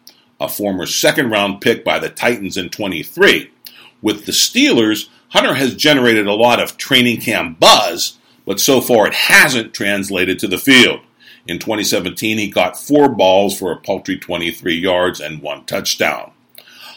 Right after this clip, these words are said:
Hunter returns to the black and gold on a one-year deal, but he does appear to be in good stead with Big Ben, and the increased playing time with Bryant's departure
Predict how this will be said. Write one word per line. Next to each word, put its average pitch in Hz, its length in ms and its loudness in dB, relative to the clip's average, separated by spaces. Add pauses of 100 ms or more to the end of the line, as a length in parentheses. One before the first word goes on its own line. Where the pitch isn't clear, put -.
Hunter 151 260 6
returns 220 600 2
to 139 80 0
the 117 100 2
black 107 300 2
and 107 140 -6
gold 104 400 2
on 101 100 -2
a 98 60 -4
one-year 101 420 -2
deal, 95 460 2 (300)
but 113 140 2
he 110 160 -2
does 143 520 8
appear 104 360 0
to 104 120 -4
be 98 240 0
in 98 340 -6
good 98 300 -4
stead 85 480 -2
with 82 240 -8
Big 80 280 -4
Ben, 101 440 4 (380)
and 98 200 -2
the 104 240 -6
increased 156 640 2
playing 254 480 2
time 117 600 -2
with 92 220 -6
Bryant's 90 380 -4
departure 131 680 2